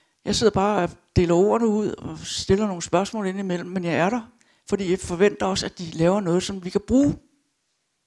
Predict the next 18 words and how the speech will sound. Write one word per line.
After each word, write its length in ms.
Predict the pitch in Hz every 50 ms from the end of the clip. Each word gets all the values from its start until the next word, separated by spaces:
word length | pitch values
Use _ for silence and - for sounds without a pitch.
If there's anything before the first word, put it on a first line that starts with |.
| _
Ellers 200 | - 180 170 -
er 40 | 208
min 200 | 196 196 220 220
tid 260 | - - 240 220 208
jo 60 | 190 190
spildt. 400 | - - 285 262 - - - - _ _ _ _ _ _ _ _ _ _ _ _ _ _ _ _ _ _
Det 100 | - -
siger 140 | - 180 175
jeg 20 |
jo 60 | 151
ikke 100 | 139 151
til 180 | - 147 143 139
dem, 140 | 151 151 156 _ _
men 140 | - - -
altså, 260 | - - - 127 175 - _ _ _ _ _ _ _ _ _ -
det 60 | 170
er 20 | 170
jo 80 | 175